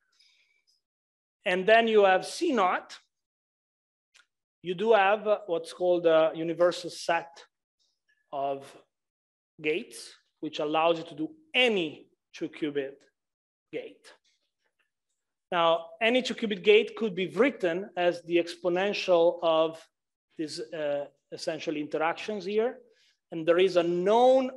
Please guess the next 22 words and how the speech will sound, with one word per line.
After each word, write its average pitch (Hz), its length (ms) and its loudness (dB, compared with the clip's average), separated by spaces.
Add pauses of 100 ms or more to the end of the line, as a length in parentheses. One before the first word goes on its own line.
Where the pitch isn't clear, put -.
optimal 185 720 0
decomposition 175 960 -2 (800)
of 151 180 -4 (120)
any 208 540 -2 (220)
gate 180 420 -4 (120)
written 160 320 -6
in 147 120 -8
that 143 260 -8
form 202 400 0 (840)
as 160 340 -4
part 156 440 -2
of 147 320 -2 (840)
maximum 208 720 -2
three 185 240 -4
C 220 260 -6
naughts 196 580 -2 (140)
and 160 140 -10
a 156 60 -8
certain 180 380 -6
number 156 340 0
of 143 240 -4
gates, 147 560 -2